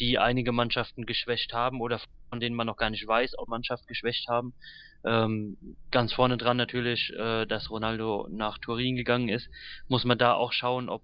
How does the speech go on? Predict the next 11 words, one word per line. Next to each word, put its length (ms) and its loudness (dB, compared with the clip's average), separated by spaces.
äh, 40 -6
Real 580 -2
die 100 -6
Klasse 380 -6
da 140 0
international 720 -4
noch 160 -2
so 340 -2
halten 280 0
kann 280 0
oder 320 2